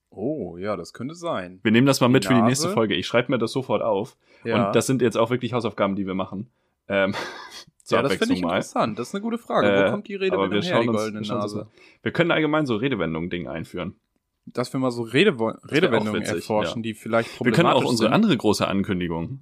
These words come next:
Speaker 2: äh, jetzt schon mal machen. Und zwar
Speaker 1: Ach so.
Speaker 2: werden wir,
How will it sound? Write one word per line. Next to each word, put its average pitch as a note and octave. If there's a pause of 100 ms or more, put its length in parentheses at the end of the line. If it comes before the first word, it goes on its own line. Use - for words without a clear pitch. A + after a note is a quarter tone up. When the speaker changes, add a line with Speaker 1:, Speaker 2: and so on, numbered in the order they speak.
Speaker 2:
äh, F#2+
jetzt F2
schon F#2
mal E2
machen. E2+ (680)
Und G2+
zwar A#2
Speaker 1:
Ach B2
so. B2
Speaker 2:
werden A#2+
wir, A#2